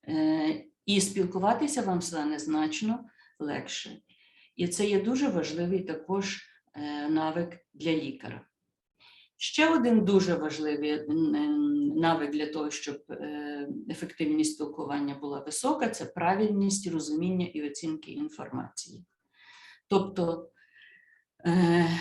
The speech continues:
використати інформацію, яку дає вам співрозмовник, навіть якщо ви з нею не погоджуєтеся,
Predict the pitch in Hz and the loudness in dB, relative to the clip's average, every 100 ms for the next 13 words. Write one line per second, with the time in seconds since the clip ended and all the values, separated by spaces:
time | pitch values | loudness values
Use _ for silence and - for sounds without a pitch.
0 | - - - - - - _ 156 190 311 | -4 -12 -14 -16 -20 -20 _ 0 4 4
1 | - 214 180 - - 165 151 - 143 - | 4 4 4 2 -4 -6 -8 -6 -8 -8
2 | - 175 175 - 180 185 208 196 196 156 | -2 0 2 0 0 2 2 2 0 -4
3 | 147 143 151 151 180 170 175 175 165 156 | -2 -2 -4 -4 -4 -2 0 0 -2 -4
4 | - - 147 147 143 208 285 269 196 160 | -4 -8 -8 -8 -4 0 4 4 2 -2
5 | 156 156 185 254 - 285 269 226 208 202 | -4 -6 -10 -12 -8 -4 -4 -4 -4 -2
6 | 190 180 175 180 165 160 143 143 143 143 | 0 0 -2 -4 -4 -4 -4 -8 -10 -10
7 | - - | -14 -18